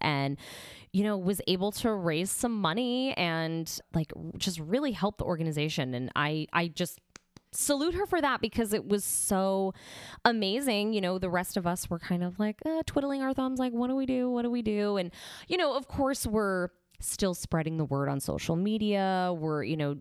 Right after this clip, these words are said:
helping to get dogs ad-, adopted through our social media. But she, you know, really, like,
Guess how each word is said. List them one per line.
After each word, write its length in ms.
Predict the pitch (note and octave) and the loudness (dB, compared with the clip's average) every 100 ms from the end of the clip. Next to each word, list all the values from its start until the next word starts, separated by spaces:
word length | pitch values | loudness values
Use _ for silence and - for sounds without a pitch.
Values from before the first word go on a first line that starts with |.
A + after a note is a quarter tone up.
| - | -6
helping 440 | - E3+ D#3+ D#3+ | 0 2 2 -4
to 100 | D3+ | -2
get 220 | - - | -4 -2
dogs 340 | - A#3+ A#3+ A3+ | 0 0 0 -2
ad-, 60 | G#3+ | -2
adopted 500 | D#3+ F3+ F3 F#3 F3+ | 0 0 0 -4 -4
through 160 | - | -2
our 120 | F3 F3 | -2 0
social 320 | - F3 F3 | -2 -2 0
media. 480 | E3 D#3+ E3 D#3+ D#3+ - - | 0 2 2 0 -2 -10 2
But 180 | D#3+ - | 2 2
she, 460 | - - G3+ F#3+ F3+ - | -2 2 2 2 -2 -6
you 140 | - F#3 | 0 2
know, 140 | D#3+ | 2
really, 540 | D3+ G3 B3+ F#3 D3+ - | 2 0 2 2 0 0
like, 220 | C#3+ - | -2 -2